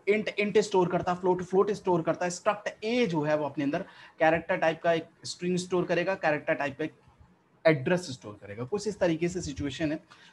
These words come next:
तो इसलिए आप लोग please basics, अ, पढ़ के आएं। मेरी एक और playlist है, अ, एमसीक्यू से related, sorry,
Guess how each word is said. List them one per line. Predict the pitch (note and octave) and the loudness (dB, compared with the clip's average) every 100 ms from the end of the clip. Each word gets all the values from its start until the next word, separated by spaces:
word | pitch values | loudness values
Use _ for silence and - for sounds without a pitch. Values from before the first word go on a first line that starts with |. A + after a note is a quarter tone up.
| - | -2
तो | |
इसलिए | D#3+ D#3+ G3+ | 0 2 4
आप | F#3 E3+ | 4 4
लोग | F#3+ F#3+ | -2 -2
please | F3 G3+ F3+ | -2 0 0
basics, | D3+ D3+ F3 - - | 2 2 -2 -8 -16
अ, | - C3+ C3 C3 | -4 0 2 2
पढ़ | C3 D3+ D3 | 2 2 4
के | E3+ G3 | 2 0
आएं। | E3+ D#3+ | -2 0
मेरी | E3 D3 D3 | 0 0 0
एक | D3 | 2
और | E3 | 2
playlist | E3+ C#3+ C#3+ D3 - | 2 0 0 -2 -6
है, | C3+ F3 _ _ - _ _ _ | -6 -6 _ _ -20 _ _ _
अ, | A#2 A#2 A#2 A2+ - _ _ _ _ _ _ _ _ _ _ _ | -6 -4 -2 -4 -8 _ _ _ _ _ _ _ _ _ _ _
एमसीक्यू | C#3+ C3+ D#3 F3 | -4 -2 -4 -6
से | F#3 | -2
related, | F3+ D3 B2+ B2 E3 _ _ _ | 0 0 0 -4 -12 _ _ _
sorry, | D#3 A#2 | 0 0